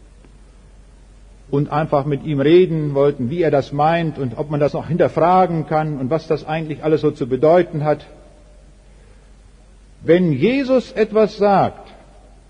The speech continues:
ist das keine Worthülse, sondern hat augenblicklich zur Folge eine Tat. Das Wort Jesu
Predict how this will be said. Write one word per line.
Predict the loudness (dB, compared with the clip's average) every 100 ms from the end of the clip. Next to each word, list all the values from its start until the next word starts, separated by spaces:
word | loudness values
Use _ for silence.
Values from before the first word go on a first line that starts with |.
| -20 -20 -20 -20 -20 -20 -20 -4
ist | 0 0 0
das | 0 0 -8 -20 -20 -4
keine | 0 2 2 4
Worthülse, | 4 4 2 2 4 6 4 2 0 -12 -20 -20 -20 -20 -20 -20 -20 -6
sondern | -2 0 2
hat | 2 0 -6 -2
augenblicklich | 4 4 4 2 0 0 -4 0 2 2 -4 -20 -4
zur | 2 2
Folge | 0 2 2 4 4 2 2 -4 -20 -20 -6
eine | -2 -2 0
Tat. | 0 2 0 -4 -12 -20 -20 -20 -20 -20 -20 -20 -20 -20 -20 -20 -20 -20 -4
Das | -2 -2 -4 0
Wort | 2 2 0
Jesu | -2 0 0 4 4 4